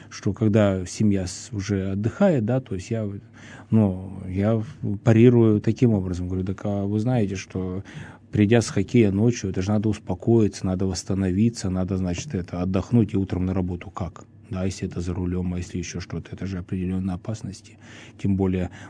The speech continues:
ну, какие-то определённые возрастные уже к-, действуют, э,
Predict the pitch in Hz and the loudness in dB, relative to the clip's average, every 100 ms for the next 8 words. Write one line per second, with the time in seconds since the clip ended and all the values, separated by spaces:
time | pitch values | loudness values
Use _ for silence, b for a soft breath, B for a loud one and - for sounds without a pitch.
0 | B 113 92 - - 92 90 101 95 98 | B -6 -6 -8 -10 -6 -6 -4 0 2
1 | 95 92 92 90 - 117 120 120 113 110 | 2 0 0 0 2 4 6 6 4 0
2 | 104 113 107 101 110 104 - 104 101 - | -4 0 0 4 4 4 2 0 0 0
3 | 104 98 95 | 0 0 -2